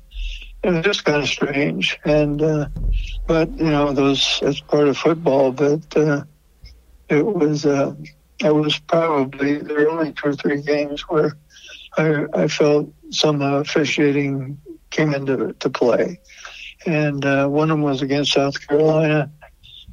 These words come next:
and, uh, a long time ago, and, and, uh, and then certainly that, uh, game with Florida State,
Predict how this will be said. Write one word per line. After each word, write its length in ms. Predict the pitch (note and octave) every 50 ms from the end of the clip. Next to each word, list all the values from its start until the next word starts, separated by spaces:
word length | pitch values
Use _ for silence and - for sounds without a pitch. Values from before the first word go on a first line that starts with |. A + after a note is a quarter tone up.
| - -
and, 340 | - C#3 C#3 C#3+ C#3 C3+ C3+
uh, 300 | C3+ C3+ C3+ C#3 C#3 C#3
a 20 |
long 460 | E3+ G#3+ A3+ G#3+ D3 C#3 C#3 D3 D3+ -
time 320 | - D#3 D#3 D#3 D#3 D#3+
ago, 420 | D3 C#3+ C#3+ C3 C3+ C3 C#3 C#3
and, 340 | C#3+ C#3+ C3 B2+ B2+ A#2+ A#2 - _ -
and, 400 | - D3+ C#3+ C#3 C#3+ C#3 C#3 C3+
uh, 200 | C3+ C3+ C3 C3+ - _ _ _ - - - - - _ _ -
and 180 | D#3+ D3 C#3+ C#3
then 200 | C#3+ D3 C#3+ C#3
certainly 520 | - - D3+ D3 D3+ D3 D3 D3 C#3 C#3
that, 280 | C#3+ D3 C3+ C#3 D3 C#3+ - - - -
uh, 260 | - D3 D#3 D3+ D3 C#3 - _ _ _ _ _ _ _ _ - _ -
game 640 | F3 D3+ D3 C#3+ D3 C#3+ D3 D3 D3+ - A#3 C4+ G#3
with 220 | E3 D3 C#3 C#3
Florida 380 | - - - D3+ D3 D3 C#3 D3
State, 600 | - - - D3 C#3+ C3+ C3+ C3+ D3 F3+ -